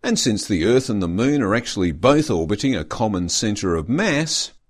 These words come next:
called the barycenter, there is an almost as big tidal bulge on the opposite side of the Earth from the moon,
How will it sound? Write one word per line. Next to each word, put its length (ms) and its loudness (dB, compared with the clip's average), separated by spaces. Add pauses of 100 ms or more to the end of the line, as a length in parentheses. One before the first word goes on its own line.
(100)
called 260 -8
the 80 -10
barycenter, 1120 0 (380)
there 180 4
is 140 6
an 120 2
almost 520 2
as 180 0
big 460 0
tidal 420 0
bulge 640 2
on 140 0
the 160 2
opposite 560 0
side 320 -2
of 80 -6
the 180 -4
Earth 240 -2
from 220 -4
the 80 -4
moon, 560 0